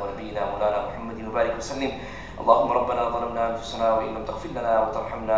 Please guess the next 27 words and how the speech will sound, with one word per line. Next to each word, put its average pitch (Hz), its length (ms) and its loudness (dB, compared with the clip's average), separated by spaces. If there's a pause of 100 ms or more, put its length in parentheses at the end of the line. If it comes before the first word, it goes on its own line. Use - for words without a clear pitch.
لنكونن 107 480 -6
من - 140 -6
الخاسرين. 117 760 -4 (240)
اللهم 113 340 4
ربنا 117 320 0 (200)
آتنا 113 360 0
في 110 60 -4
الدنيا 107 420 -4
حسنة - 320 -6 (120)
وفي 110 200 -8
الآخرة 110 400 0 (120)
حسنة 107 320 -8
وقنا 107 360 -2
عذاب 110 360 6
النار. 120 300 8 (380)
اللهم - 340 2
إنا 113 260 -2
نسألك 113 320 -4
الهدى 110 420 0 (140)
والتقى 113 540 4
والعفاف 98 440 2 (100)
والغنى. 135 380 4 (340)
اللهم 117 320 2
إنا 113 200 0
نسألك 110 340 -4
إيمانا 113 460 0
كاملا 127 440 6